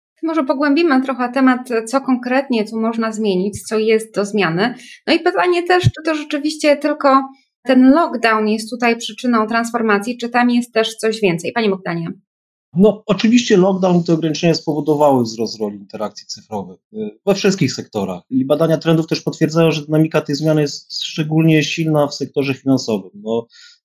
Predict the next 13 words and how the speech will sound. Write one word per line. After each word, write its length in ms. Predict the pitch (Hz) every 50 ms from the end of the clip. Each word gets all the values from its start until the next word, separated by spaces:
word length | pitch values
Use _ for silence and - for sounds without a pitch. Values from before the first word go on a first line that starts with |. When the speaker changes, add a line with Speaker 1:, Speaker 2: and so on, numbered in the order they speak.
| -
Speaker 2:
te 100 | - 160
decyzje, 480 | 156 165 170 - - 170 165 160 160 143
które 260 | 147 - 151 147 147
wymagały 960 | 139 135 143 139 135 127 143 143 143 139 139 139 139 135 135 135 135 135 131 123 - -
kontaktu 500 | 143 135 147 139 135 - - - 135 131
z 160 | 131 - -
chociażby 360 | - 127 120 143 123 131 135
z 80 | 123 135
agentem 360 | 127 127 143 135 - 139 135
ubezpieczeniowym, 800 | 131 135 123 - - 120 - 135 123 123 123 120 110 113 110 107
teraz 280 | - 135 131 127 - -
są 140 | - 120
właściwie 600 | 117 120 120 - - - - 139 135 135 135 127